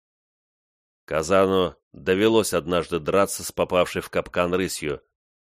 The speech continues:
и он не забыл урока, полученного в той схватке. Теперь он старался прижать рысь брюхом к земле. Будь перед ним волк или собака,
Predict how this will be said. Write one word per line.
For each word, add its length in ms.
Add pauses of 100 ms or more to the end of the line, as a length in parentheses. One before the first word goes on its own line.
и 120
он 260
не 100
забыл 380
урока, 360
полученного 640
в 60
той 180
схватке. 640 (800)
Теперь 340
он 60
старался 440
прижать 460
рысь 320
брюхом 480
к 60
земле. 460 (960)
Будь 280
перед 280
ним 180
волк 420
или 160
собака, 640